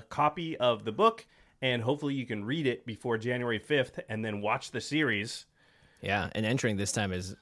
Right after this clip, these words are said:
Speaker 2: incredibly simple. We've had some steep entry requirements in the past that required you to think. In this case, it's actually very simple. All you have to do is send us a tweet or an email or a comment on either the Rocket Jump podcast page on rocket jump dot com or our YouTube page. <clears throat> And all you have to let us know is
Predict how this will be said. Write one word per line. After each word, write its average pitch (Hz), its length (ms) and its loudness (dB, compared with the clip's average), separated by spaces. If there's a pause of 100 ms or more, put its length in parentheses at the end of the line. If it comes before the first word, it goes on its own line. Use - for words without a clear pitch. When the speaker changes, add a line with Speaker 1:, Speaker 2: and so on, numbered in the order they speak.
(120)
Speaker 2:
incredibly 120 460 2
simple. 90 440 -6 (240)
We've 127 120 0
had 156 200 6
some 127 160 2
steep 156 340 2
entry 131 280 2
requirements 113 420 2
in - 20 -4
the 101 80 -4
past 113 240 0
that 101 60 -2
required 98 320 0
you 92 80 -2
to 90 80 -6
think. 131 460 0
In 107 100 -4
this 131 160 2
case, 104 260 0
it's 110 140 -2
actually 131 240 2
very 139 240 4
simple. 117 420 0
All 120 140 2
you 139 60 4
have 127 60 -2
to 123 60 -10
do 131 160 4
is 110 140 0
send 123 180 0
us 123 140 0
a 127 40 -4
tweet - 380 0
or 131 80 2
an 123 100 0
email 147 380 4
or 107 100 2
a 113 60 2
comment 127 480 -2
on 110 160 -2
either 104 220 -2
the 98 100 -4
Rocket 98 340 -2
Jump 95 340 -4
podcast 98 600 -4
page 101 400 -4
on 101 160 -4
rocket 98 200 0
jump 113 180 -2
dot 107 100 0
com 113 260 0
or 113 140 2
our 110 80 4
YouTube 113 320 -2
page. 107 340 -2 (720)
<clears throat> - 160 8
And 127 420 0
all 147 120 6
you - 20 6
have 143 100 2
to 151 60 0
let 135 160 4
us 127 120 -4
know 156 160 6
is 123 200 4